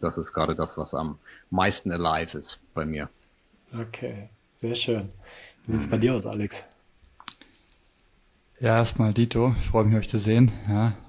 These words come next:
Speaker 3: äh, weiß gar nicht, wann war das letzte Mal, dass wir uns in Person gesehen haben? Kommt sich, fühlt sich an wie drei Monate, waren ein paar Wochen.
Speaker 2: Vor drei
Speaker 3: Ja.
Speaker 2: Wochen, ja. <laughs>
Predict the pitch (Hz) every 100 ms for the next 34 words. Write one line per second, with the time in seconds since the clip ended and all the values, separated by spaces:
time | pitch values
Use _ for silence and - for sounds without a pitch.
0 | - 110 104 104 104 110 - 110 104 110
1 | 120 123 120 127 - 123 117 117 113 110
2 | 113 113 110 113 123 120 120 120 120 117
3 | 110 107 110 107 - - - - 113 -
4 | 110 110 104 107 107 113 120 113 101 104
5 | 104 113 104 113 120 - - - - 120
6 | 113 107 110 120 123 110 123 - 151 196
7 | 160